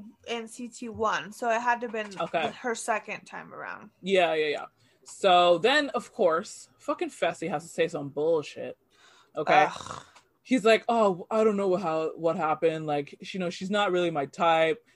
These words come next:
Speaker 2: I'm like, "You made out with her, so technically that makes her your type. Sorry to break it to you."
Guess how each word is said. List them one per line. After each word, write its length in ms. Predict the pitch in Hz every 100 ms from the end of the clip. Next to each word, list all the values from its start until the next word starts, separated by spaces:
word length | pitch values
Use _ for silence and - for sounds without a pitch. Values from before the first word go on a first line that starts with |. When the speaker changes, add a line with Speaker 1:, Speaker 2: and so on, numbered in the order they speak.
| -
Speaker 2:
I'm 100 | 202
like, 240 | 208 185 _
"You 160 | 196 202
made 260 | 202 196
out 180 | 180 165
with 140 | 156
her, 240 | 160 143 135
so 460 | - 170 156 147 -
technically 760 | 202 165 170 170 165 156 151 -
that 180 | 156 160
makes 220 | 160 151
her 80 | 170
your 140 | 151 143
type. 300 | 151 135 - _
Sorry 400 | - 151 143 135 - _ 151
to 20 |
break 180 | 147 147
it 40 | 139
to 80 |
you." 140 | 151